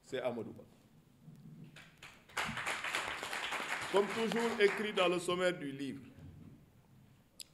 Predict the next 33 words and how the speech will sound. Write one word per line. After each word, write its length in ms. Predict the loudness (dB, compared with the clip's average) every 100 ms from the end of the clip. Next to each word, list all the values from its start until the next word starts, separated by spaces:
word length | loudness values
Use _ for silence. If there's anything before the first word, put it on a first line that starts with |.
| -10
il 120 | -6 -2
nous 120 | -2
faut 360 | 6 10 10 8
de 100 | 6
la 160 | 6
grandeur 480 | 6 2 4 2 2 -4 -18 -20 -12
pour 160 | -12 -6
traverser 560 | 0 2 4 0 -2
le 160 | 0 0
brouillard 600 | 0 -2 2 2 2 0
actuel 460 | -6 -6 -4 -4 -4 -8
que 120 | -8
j'ai 360 | -2 -2 -2 -6 -18 -20 -20 -10
eu 100 | -4
à 100 | -4
décrire. 380 | -4 -8 -12 -14 -20 -20 -20 -20 -20 -20 _ _ -20 _ -20 _ _ -12
Il 120 | -8
nous 100 | -6
faut 440 | -2 2 2 2 -4
aussi 380 | 0 0 0 -4
de 100 | -2
l'intelligence 920 | 0 0 -2 -4 -4 -6 -8 -12 -20 -20 -20 -20 -20 -20 -20 -20 _ _ _ -4
pour, 240 | -4 -2
entre 260 | -4 -6 -6
nos 180 | -2 -2
forces 400 | 2 2 2 -8 -4
et 100 | -4
faiblesses, 560 | -2 -4 -6 -10 -16 -20 -20 -20 -20 _ -20 -20 -4
tirer 280 | 2 6 6
notre 280 | 6 2 0
épingle 420 | 2 0 0 -6
du 160 | -8 -8
jeu, 320 | 0 2 2